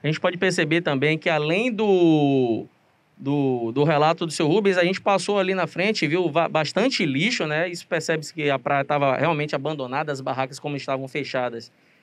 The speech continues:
É, o lixo tomou conta e agora que reabriu, tá, tá tendo uma verdadeira limpeza aqui. Eu acho que eu vou ficar por aqui, viu, Paulo? Depois que limpar isso aqui, eu vou tomar meu banho de mar.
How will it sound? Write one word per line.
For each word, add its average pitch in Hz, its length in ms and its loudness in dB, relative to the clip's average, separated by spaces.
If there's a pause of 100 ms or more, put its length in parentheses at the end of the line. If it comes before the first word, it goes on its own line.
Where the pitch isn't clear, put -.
É, 123 500 -2 (240)
o 151 140 -4
lixo 175 320 -2
tomou 175 340 -2
conta 240 560 0 (380)
e 226 100 -2
agora 226 300 2
que 220 140 -2
reabriu, 226 600 0 (2250)
tá, 190 160 0
tá 190 200 0
tendo 196 280 0
uma 202 100 2
verdadeira 202 540 2
limpeza 185 480 2
aqui. 151 160 -2
Eu 170 80 4
acho 202 100 0
que - 80 -4
eu 208 40 4
vou 214 60 4
ficar 208 280 0
por 220 160 2
aqui, 185 260 -2
viu, 214 140 -4
Paulo? 135 420 0 (500)
Depois 180 320 0
que 233 120 -2
limpar 208 320 2
isso 226 120 2
aqui, 180 220 0
eu 202 60 4
vou 208 100 2
tomar 190 240 0
meu 190 160 0
banho 202 220 2
de 180 100 -2
mar. 170 380 0